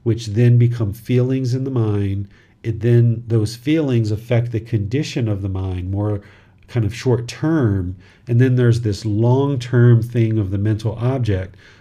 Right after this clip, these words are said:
like something like central desire, complacency, or ill will that's more deeply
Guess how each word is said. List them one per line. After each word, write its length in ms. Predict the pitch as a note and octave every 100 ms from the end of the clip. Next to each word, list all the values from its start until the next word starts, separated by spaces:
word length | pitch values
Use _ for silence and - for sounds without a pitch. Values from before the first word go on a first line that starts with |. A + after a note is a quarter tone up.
| _
like 200 | G#2+ G2+
something 360 | - A2 B2 G#2
like 280 | G2 F2+ - - _ _
central 440 | - - A#2 A#2 A2
desire, 640 | A2 G2 G#2 G2 G2+ G2+
complacency, 920 | G2+ G2 - A2 G2+ - F#2 - G2
or 120 | F#2+ -
ill 200 | G#2+ G#2+
will 420 | C#3 C#3+ G#2 G2+ - -
that's 200 | B2+ B2
more 180 | D3 B2
deeply 720 | F#2+ D3 E3 D#3+ D#3 D3